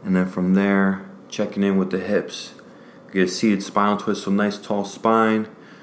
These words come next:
We're gonna take a deep breath in, and then we're gonna exhale our right hand to the outside of the left thigh, and then we're gonna bring our left hand behind us and just exhale, twist.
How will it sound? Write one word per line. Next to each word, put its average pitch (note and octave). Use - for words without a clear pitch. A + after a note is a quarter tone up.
We're F#2+
gonna F#2+
take G2
a F#2+
deep G2+
breath G2+
in, A2+
and A2+
then G2+
we're G2
gonna F#2
exhale G#2+
our G2+
right A2
hand A2
to G2+
the F#2+
outside G#2
of G2
the F#2
left G2+
thigh, A2
and G2+
then G2+
we're G2
gonna F#2+
bring G2+
our G2
left G2+
hand G2+
behind A2
us A#2+
and G2
just F2+
exhale, G2+
twist. -